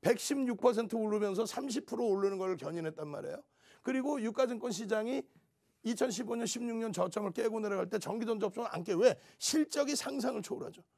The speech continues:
내일은요, 삼성전자, 하이닉스 실적에 대해서 아주 그냥 속 시원하게 들여다볼 겁니다.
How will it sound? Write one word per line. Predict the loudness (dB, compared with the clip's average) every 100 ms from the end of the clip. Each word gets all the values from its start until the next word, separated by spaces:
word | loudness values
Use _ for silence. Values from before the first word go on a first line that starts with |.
| _ -18
내일은요, | 2 4 6 4 4 2 0 -6 _
삼성전자, | -4 0 2 2 2 0
하이닉스 | -2 -2 -2 -2 -2
실적에 | -4 0 0 2
대해서 | 0 -2
아주 | -4 -2 -2 -2
그냥 | 0 0 -2 -8 _ _ _ _ _ _ _ _
속 | 0 0
시원하게 | 2 2 0 0 0 4 4
들여다볼 | 4 -4 -6 -8
겁니다. | -18 -20 -20